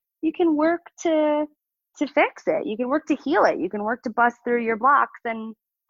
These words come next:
and evolve yourself and your relationship into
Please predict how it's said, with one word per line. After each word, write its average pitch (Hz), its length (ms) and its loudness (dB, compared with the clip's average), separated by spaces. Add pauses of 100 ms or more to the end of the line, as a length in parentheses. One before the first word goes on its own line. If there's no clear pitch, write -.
(100)
and 240 180 -4
evolve 180 840 -4 (100)
yourself 190 500 -4 (100)
and 175 120 -8
your 156 100 -10
relationship 160 640 -6 (540)
into 175 560 -6